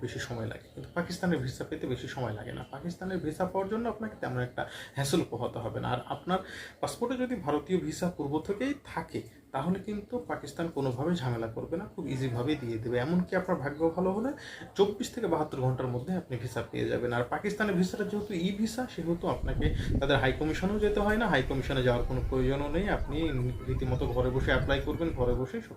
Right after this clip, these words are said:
কিছু পেয়ে যাবেন। তো দেখা যাচ্ছে যে বাংলাদেশ থেকে যদি আপনি বিমানে পাকিস্তান ভ্রমণ করেন, সেক্ষেত্রে বিমান ভাড়ায় এক লক্ষ টাকার উপরে লেগে যাবে। আর যদি আপনি সড়ক পথ ব্যবহার করে, আহ, আপনি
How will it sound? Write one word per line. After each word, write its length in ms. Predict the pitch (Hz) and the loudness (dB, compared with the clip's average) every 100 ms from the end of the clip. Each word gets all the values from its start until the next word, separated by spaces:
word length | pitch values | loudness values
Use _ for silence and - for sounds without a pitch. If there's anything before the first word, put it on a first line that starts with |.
| - | -14
কিছু 180 | 120 127 | -8 -2
পেয়ে 180 | 160 117 | 2 2
যাবেন। 240 | 113 - - - - - - - - - - - - - | 0 -6 -14 -16 -20 -16 -14 -12 -14 -14 -16 4 6 8
তো 220 | 285 - 143 | 8 6 2
দেখা 240 | 170 214 | 2 4
যাচ্ছে 260 | 233 240 247 | 4 6 8
যে 120 | 262 | 8
বাংলাদেশ 520 | - 160 185 202 - | 8 6 6 6 0
থেকে 160 | 214 220 | -4 -2
যদি 160 | 220 | 2
আপনি 480 | 214 208 220 233 254 | 2 2 2 4 4
বিমানে 420 | 143 151 180 208 | 2 4 6 6
পাকিস্তান 480 | 214 202 208 - 202 | 4 0 -2 0 2
ভ্রমণ 280 | 170 190 180 | 4 6 4
করেন, 220 | 165 175 | 4 4
সেক্ষেত্রে 460 | 180 180 170 165 165 | 4 0 -2 2 4
বিমান 300 | 151 151 147 | 4 4 2
ভাড়ায় 300 | 135 139 139 | 2 2 2
এক 160 | 123 - | 0 0
লক্ষ 280 | 131 131 - | 0 0 -4
টাকার 260 | 131 123 127 | -4 -2 -2
উপরে 300 | - 120 110 | -2 -2 -2
লেগে 180 | 113 | -4
যাবে। 300 | - - - - - - - - | -6 -8 -8 -12 -18 -20 -16 0
আর 160 | 131 123 | 0 0
যদি 300 | - 156 190 | -2 -4 2
আপনি 600 | 180 - 156 160 160 135 - | 2 0 -2 0 2 0 -4
সড়ক 320 | - 170 202 | 2 4 4
পথ 180 | 185 180 | 0 2
ব্যবহার 340 | 135 123 127 | 4 4 4
করে, 240 | 131 123 123 | 2 0 0
আহ, 680 | 117 - - 135 127 120 120 | 0 -6 -16 -4 -2 0 -2
আপনি 260 | 117 127 | -4 -6